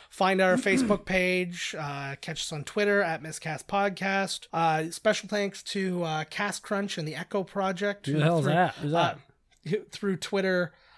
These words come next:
Speaker 1: Uh, they have been really helpful in when I've been posting things, they've been retweeting it and stuff
Speaker 2: Hey,
Speaker 1: like that.
Speaker 2: well,
Speaker 1: It's been
Speaker 2: thanks.
Speaker 1: upping our,
Speaker 2: I like
Speaker 1: uh,
Speaker 2: that.
Speaker 1: listenership. Uh, yeah, it's
Speaker 2: Thank you.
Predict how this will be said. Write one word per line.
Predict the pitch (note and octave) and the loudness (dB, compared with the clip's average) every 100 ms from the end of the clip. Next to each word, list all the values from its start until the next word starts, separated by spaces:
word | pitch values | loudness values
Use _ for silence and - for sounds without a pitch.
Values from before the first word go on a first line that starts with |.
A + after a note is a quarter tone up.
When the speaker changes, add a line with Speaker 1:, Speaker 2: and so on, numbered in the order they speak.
| _ | _
Speaker 1:
Uh, | F3 E3+ E3 | -2 0 0
they | D#3+ E3+ | 0 0
have | D3 E3 D#3 C#3+ | 2 -2 -4 -4
been | F3+ E3 D#3+ D#3+ D#3 D#3 D3+ - _ - | -2 0 2 0 -2 -2 -4 -8 _ -10
really | D#3 F#3 F#3 | -2 0 0
helpful | D#3 E3+ D#3+ F3+ E3+ E3+ | 0 -2 -4 -4 -2 -2
in | E3 D#3 D3+ D3 | -2 -4 -4 -6
when | D#3 D3+ | -6 -6
I've | D3 C#3+ | -6 -8
been | D#3 D3 | -8 -8
posting | D#3+ D#3 - C#3+ | -8 -8 -8 -8
things, | E3 D#3 D3 | -8 -8 -8
they've | C#3+ | -8
been | C#3 | -8
retweeting | C#3 C#3 D#3 D3+ D3 | -10 -10 -8 -8 -8
it | |
and | D3 F#3+ | -4 2
stuff | D4+ | 6
Speaker 2:
Hey, | E4 | 8
Speaker 1:
like | D#4+ B3+ | 10 10
that. | |
Speaker 2:
well, | F#3 | 8
Speaker 1:
It's | F3+ | 8
been | C4 - C4+ | 4 4 4
Speaker 2:
thanks. | E3 | 2
Speaker 1:
upping | F#3+ E3+ | 4 2
our, | E3 D#3 D#3 | 2 0 0
Speaker 2:
I | D3+ G#3+ | 4 8
like | A3+ - | 8 8
Speaker 1:
uh, | |
Speaker 2:
that. | E3 A#2+ F#3 | 4 4 0
Speaker 1:
listenership. | F3+ G3+ F3+ - G3+ G3+ - | -2 -2 -2 0 0 -2 -2
Uh, | D#3 D#3 D#3 | 0 0 0
yeah, | D#3 F3 | 0 2
it's | F3 E3+ D#3 | 2 0 4
Speaker 2:
Thank | - G#3+ | 6 6
you. | D3 A2 | 4 0